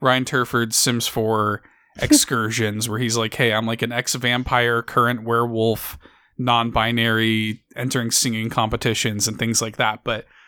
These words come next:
Speaker 1: like, craziness of that scale happens constantly in Tamagotchi life. Constantly.
Speaker 2: Oh, yeah.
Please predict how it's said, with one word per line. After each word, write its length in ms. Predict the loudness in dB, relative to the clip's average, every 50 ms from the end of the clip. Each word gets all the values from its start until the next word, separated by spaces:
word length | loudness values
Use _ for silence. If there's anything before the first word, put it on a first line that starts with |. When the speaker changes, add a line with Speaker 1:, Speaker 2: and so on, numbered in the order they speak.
| -20 _ _ _ _ _ 0
Speaker 1:
like, 280 | 2 2 2 0 -6 -20 _ _ _ _ _ _ _ -10
craziness 640 | -2 2 2 4 4 4 2 2 4 4 4 2 2
of 220 | 2 0 0 2 2
that 200 | 2 2 2 2
scale 560 | 2 2 2 0 0 0 0 0 -2 -4 -8 _ _ _
happens 440 | -4 0 0 0 2 0 -2 -2 -4
constantly 880 | -6 -8 -8 -2 2 2 4 4 2 0 -2 -4 -8 -8 -10 -12 -16 -18 _ _ -4 -2
in 100 | -2 0
Tamagotchi 560 | 2 2 2 2 2 2 0 0 -2 -4 -4
life. 340 | -4 -6 -8 -8 -12 -14 -18 -20 _ _ -10
Constantly. 600 | -2 2 2 4 4 2 0 -2 -4 -4 0 2
Speaker 2:
Oh, 100 | 2 4
yeah. 340 | 4 2 0 -2 -2 -4